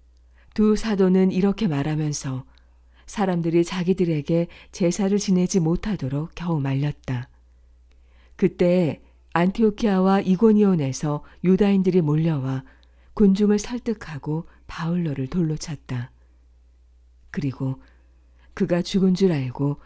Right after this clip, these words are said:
성 밖으로 끌어내다 버렸다. 그러나 신도들이 달려와 둘러섰을 때에 바울로는 깨어나 성 안으로 들어갔다가 이튿날 바르나바와 함께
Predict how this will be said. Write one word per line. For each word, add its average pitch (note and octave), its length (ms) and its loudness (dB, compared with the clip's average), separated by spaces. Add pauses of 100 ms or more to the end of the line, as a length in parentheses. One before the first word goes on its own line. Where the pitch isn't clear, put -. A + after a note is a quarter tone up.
성 - 260 -2
밖으로 F3+ 420 -2
끌어내다 F#3 560 -2
버렸다. B2+ 640 -8 (1700)
그러나 F3+ 380 2
신도들이 A3 580 2
달려와 D#3 560 -2
둘러섰을 F#3 640 -4
때에 C3 460 -8 (520)
바울로는 F3 580 0
깨어나 F#3+ 540 -2 (220)
성 A3 340 -4
안으로 C#3+ 340 -2
들어갔다가 C#3+ 840 -6 (600)
이튿날 F#3 560 0
바르나바와 F3+ 640 0
함께 D#3+ 600 -4